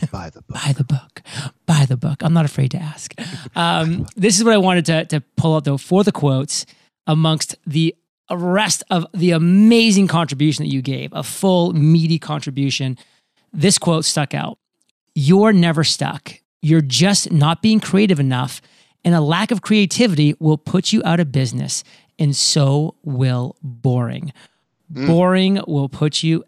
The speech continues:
Speaker 1: out of business. So, Billy, bring this home for us. What do you want Fire Nation to know, to think, to implement about increasing their traffic?
Speaker 2: So today I'm sitting with my marketing team virtually, and I'm,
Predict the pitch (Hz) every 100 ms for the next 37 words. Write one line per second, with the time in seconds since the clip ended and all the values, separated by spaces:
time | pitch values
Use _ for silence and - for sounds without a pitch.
0 | - 135 135 - 139 123 120 131 120 135
1 | 135 - - 208 170 214 196 160 165 190
2 | 226 262 254 247 165 170 180 - - 156
3 | 151 - 147 147 - 151 220 294 262 220
4 | 160 170 - 156 156 143 147 - 139 -
5 | 139 135 147 151 156 - 135 - 156 156
6 | - - - _ _ - 175 180 - 220
7 | 156 165 139 - - 156 147 - 165 165
8 | - 160 - 156 135 135 - - - -
9 | _ - 98 92 101 104 98 87 85 85
10 | - 98 95 92 92 92 87 - 87 82
11 | 87 87 80 80 82 80 78 - _ -
12 | 80 78 76